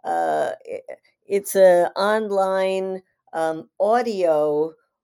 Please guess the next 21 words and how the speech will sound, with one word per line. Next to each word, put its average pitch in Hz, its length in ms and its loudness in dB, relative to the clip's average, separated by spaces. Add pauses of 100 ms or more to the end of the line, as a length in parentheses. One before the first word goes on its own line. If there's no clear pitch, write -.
way 180 680 2 (100)
of 165 420 0
talking 233 600 -8
to 208 400 -10
each 190 260 -10 (140)
other, 180 720 0 (340)
um, 160 580 -6 (380)
and 175 400 -4
you 202 240 -12
can 202 220 -10
have 185 500 -4 (240)
huge 247 560 -10
numbers 208 400 -6
of 185 160 -12
people 175 680 -6 (360)
in 202 320 -6
your, 185 580 -2
quote, 180 360 -6
"room." 175 580 -4
So 175 340 -2
Iranians 185 840 -6